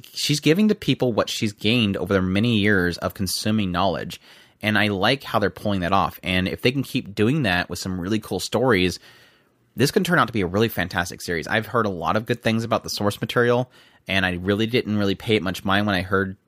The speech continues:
people here and there chirping about it. But I, I'm so far really giving them a lot of credit for pointing that out because it, it feels like it.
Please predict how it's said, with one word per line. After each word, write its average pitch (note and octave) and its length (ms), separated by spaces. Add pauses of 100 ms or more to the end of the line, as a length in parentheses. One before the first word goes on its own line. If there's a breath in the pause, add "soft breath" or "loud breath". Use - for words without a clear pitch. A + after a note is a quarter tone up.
(200)
people G#2+ 260
here G2+ 180
and F#2+ 120
there F#2+ 140
chirping G2+ 360
about A#2 220
it. C#3 120 (500 soft breath)
But G2 300
I, F#2 160
I'm F#2 300
so C#3 240
far G2 500 (840)
really B2 300
giving G#2+ 240
them F#2 140
a - 20
lot F2 140
of - 120
credit F#2 280
for E2+ 180
pointing F#2 240
that E2+ 120
out A2 180
because E2+ 340 (180)
it, F#2+ 220
it G2+ 200
feels A#2 220
like E2 180
it. - 100